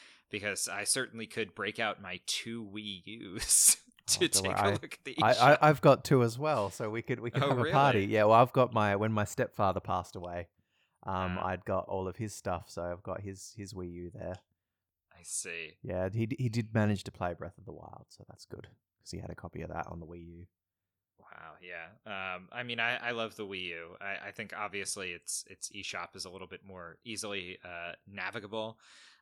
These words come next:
Speaker 1: but, um, I mean, the three D S, uh, I have a very deep appreciation for as well, and I think it's a shame that a lot of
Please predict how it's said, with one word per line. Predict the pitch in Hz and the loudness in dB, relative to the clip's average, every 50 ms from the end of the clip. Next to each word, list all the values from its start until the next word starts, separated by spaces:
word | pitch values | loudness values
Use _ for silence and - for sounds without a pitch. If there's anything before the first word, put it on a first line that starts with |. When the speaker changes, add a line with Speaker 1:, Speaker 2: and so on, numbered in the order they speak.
| _ _ | _ _
Speaker 1:
but, | 117 - 110 104 98 - - - | -12 -6 -4 -4 -4 -4 -4 -6
um, | 110 110 104 101 101 101 101 - - | -4 -2 -2 -2 -4 -6 -8 -14 -16
I | 117 | -16
mean, | 117 117 113 | -14 -12 -12
the | 113 | -12
three | 110 - 139 139 | -10 -10 -10 -8
D | 139 139 139 | -6 -4 -2
S, | 139 135 - - - - - - | -2 -2 -2 -2 -2 -2 -4 -6
uh, | - 117 123 127 - - - | -6 -6 -6 -6 -6 -8 -12
I | - 107 107 107 104 - | -10 -8 -6 -6 -6 -4
have | - 107 104 98 98 - - - _ _ _ _ _ _ - | -4 -4 -4 -6 -8 -16 -20 -20 _ _ _ _ _ _ -18
a | - 123 | -18 -18
very | 104 - 113 113 113 113 110 107 104 101 - _ - | -14 -8 -4 -4 -2 -2 -2 -4 -8 -10 -12 _ -12
deep | - 113 113 110 | -8 -8 -6 -6
appreciation | 120 110 - 113 107 104 - - 110 101 98 98 - 110 101 | -8 -10 -8 -8 -8 -6 -6 -6 -6 -6 -6 -6 -8 -10 -12
for | - - 107 98 95 | -14 -12 -10 -10 -10
as | 95 95 - | -10 -10 -10
well, | 92 98 95 98 95 | -8 -8 -6 -6 -8
and | 92 90 | -8 -10
I | 87 | -14
think | 87 95 90 | -16 -18 -20
it's | 95 90 | -18 -16
a | 92 | -10
shame | - - - 95 87 90 90 87 85 87 | -8 -8 -6 -6 -6 -6 -8 -10 -12 -12
that | 92 85 85 82 - _ _ _ _ _ _ _ - | -10 -10 -10 -10 -12 _ _ _ _ _ _ _ -14
a | - 104 | -12 -10
lot | 92 92 95 95 92 - | -8 -6 -6 -6 -6 -8
of | - 85 85 87 85 82 82 | -12 -16 -14 -14 -14 -16 -18